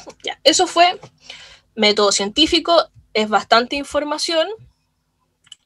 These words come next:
lo sé, pero es un ejemplo que grafica bastante bien cómo se puede hacer y cómo se realiza. Ya creo que en el colegio un poco uno tiende a ver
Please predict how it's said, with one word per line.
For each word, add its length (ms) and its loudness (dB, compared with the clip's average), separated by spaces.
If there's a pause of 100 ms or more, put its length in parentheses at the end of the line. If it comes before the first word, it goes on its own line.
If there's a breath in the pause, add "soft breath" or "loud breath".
(120)
lo 260 -8
sé, 300 -2 (880 soft breath)
pero 160 6
es 100 -4
un 120 -2
ejemplo 560 -4
que 100 -2
grafica 480 0
bastante 420 0
bien 200 -4 (120)
cómo 320 0
se 140 -6
puede 240 2
hacer 500 4
y 100 -6
cómo 380 6
se 200 4
realiza. 600 2
Ya 360 4 (360)
creo 240 8
que 60 4
en 80 10
el 80 4
colegio 320 4
un 60 -4
poco 260 8
uno 240 2
tiende 240 0
a 80 8
ver 260 4